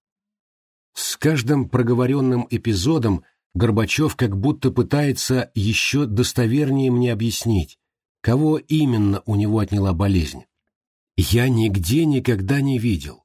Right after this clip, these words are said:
даже в книгах никогда не читал, чтобы такое люди испытывали друг к другу чувство, какое было у нас с Раисой.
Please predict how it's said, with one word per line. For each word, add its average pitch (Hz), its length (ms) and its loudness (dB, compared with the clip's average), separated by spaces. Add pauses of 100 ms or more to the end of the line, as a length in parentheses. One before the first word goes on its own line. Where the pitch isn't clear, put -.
(100)
даже 117 340 2
в - 120 -4
книгах 131 560 0
никогда 107 400 0
не 101 120 2
читал, 95 480 -4 (340)
чтобы 117 360 0
такое 120 480 0
люди 113 340 0
испытывали 113 720 0
друг 101 320 0
к - 20 -2
другу 104 340 0
чувство, 101 540 -2 (280)
какое 120 340 2
было 117 260 2
у 110 100 2
нас 107 240 0
с - 80 -8
Раисой. 90 580 -4